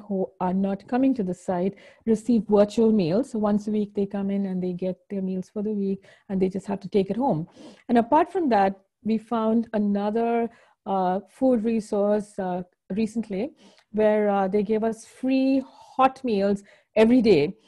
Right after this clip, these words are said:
And this is happening in just the school next to Educare D C. So we sent the information out to our families so they can take part in it. So any parent who goes there gets hot meals, not only for their chi-, one child, but for any children they may have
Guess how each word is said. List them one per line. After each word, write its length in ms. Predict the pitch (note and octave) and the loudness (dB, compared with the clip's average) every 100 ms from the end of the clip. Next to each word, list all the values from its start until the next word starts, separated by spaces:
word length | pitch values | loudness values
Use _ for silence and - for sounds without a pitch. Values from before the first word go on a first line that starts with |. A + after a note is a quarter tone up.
| _ - | _ -2
And 180 | A3 A3+ | 0 2
this 140 | B3 | 0
is 140 | C4 | -4
happening 480 | - A#3+ A#3+ A#3+ A#3+ | -4 -6 -4 -6 -4
in 120 | A3 | -4
just 400 | G#3 G#3+ - _ | -4 -6 -8 _
the 80 | A3 | -10
school 560 | G#3 - C#4+ B3+ A3+ A3 - | -8 -2 0 2 0 -4 -6
next 260 | A3+ A#3+ - | -4 -4 -4
to 80 | A#3+ | -4
Educare 440 | F#3 G3+ G3+ F#3+ | -2 -2 -2 -2
D 120 | G3 | -2
C. 360 | F#3+ D#4+ C4 D#3 - - _ | -2 0 0 -2 -8 -20 _
So 100 | - | -4
we 80 | A#3+ | -4
sent 320 | A#3+ B3+ B3 | -2 -4 -4
the 160 | B3 A3+ | -4 -2
information 500 | G#3+ A#3+ A3+ A3+ A3+ | -2 -2 -4 -4 -4
out 200 | G#3+ G#3 | -4 -4
to 80 | G#3 | -4
our 80 | G3 | -4
families 520 | A#3 A#3+ A#3+ A#3+ A#3+ | -4 -4 -2 -4 -4
so 60 | |
they 160 | G3 G#3+ | -4 -4
can 160 | A3 G#3 | -6 -6
take 240 | G#3 G3+ | -8 -6
part 200 | G3 G3 | -8 -6
in 120 | G#3+ | -4
it. 180 | G3+ G3+ - _ _ _ | -4 -4 -8 _ _ _
So 100 | - | -4
any 200 | A#3+ C4 | 0 2
parent 320 | C4+ B3 A#3+ A#3 | 2 0 0 -2
who 80 | |
goes 260 | G#3 A#3 A3+ | 0 0 0
there 180 | A#3 A3 | -2 -2
gets 360 | G#3+ G#3 G3+ | -2 -4 -4
hot 280 | - A#3+ A#3+ | -6 -6 -4
meals, 300 | A#3 A3 G#3+ | -4 -4 -4
not 160 | G#3+ G#3 | -4 -4
only 200 | A3+ A#3+ | -2 -4
for 260 | - G#3+ | -2 -4
their 240 | F#3 F#3+ F3+ - _ _ _ | -2 -4 -6 -14 _ _ _
chi-, 260 | - D4+ - - | -2 -2 -2 -4
one 320 | A#3 A#3 C#4+ | -2 2 2
child, 440 | D4+ C4+ G3 F#3+ F#3+ - | 0 0 2 0 -2 -2
but 160 | G3+ - | -2 -2
for 140 | G#3 - | -4 2
any 240 | B3 C#4+ D#4 | 4 4 0
children 340 | C#4+ A#3+ A#3+ | -2 -2 0
they 120 | G#3+ | 0
may 200 | G#3+ G#3+ | 0 0
have 320 | A3 G#3+ F#3 | -2 -4 -4